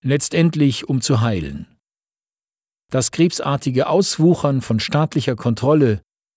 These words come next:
die Perversion der Finanzindustrie und damit einhergehend der Sturz der Bevölkerung in tiefste wirtschaftliche Depression ist das Endstadium dieser Krankheit. Leben, indem man einen anderen etwas wegnimmt.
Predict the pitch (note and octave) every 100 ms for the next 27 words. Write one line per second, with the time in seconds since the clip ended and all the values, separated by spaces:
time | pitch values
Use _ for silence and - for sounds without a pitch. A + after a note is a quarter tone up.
0 | _ - A#2 C#3+ E3 E3 C3 D#3+ F3+ D#3
1 | B2+ C#3 C#3 D#3 - C3+ B2 A2+ - B2
2 | A#2 G#2+ A#2 A#2+ - A#2 G#2+ B2+ C3+ A2
3 | C3 C3+ B2+ C3+ - G#2 G2 - - D3+
4 | D3+ - G#2+ G2+ F#2 C3 C3+ - A#2 A#2+
5 | A2 G2+ D3+ D3+ - A#2 A#2 C3 - A#2+
6 | - A2 G#2+ A2+ G#2 G2 - A#2 A#2+ G#2+
7 | - _ _ _ _ - - B2+ - -
8 | D3+ C#3 - - G#2 G2+ F#2+ F2+ F#2 G#2
9 | F#2 F#2 E2+ E2+ - - A2 A#2 - D#2
10 | C2+ - - _ _ _ _ _ _ _
11 | A#2 B2+ F#3+ G3 F#3 F3+ B2 B2 B2+ B2+
12 | - B2+ A#2+ - B2 D#3 F3 F3 D3+ D#3+
13 | B2 - B2 - A2 A#2 - E2+ C#2 -
14 | _ -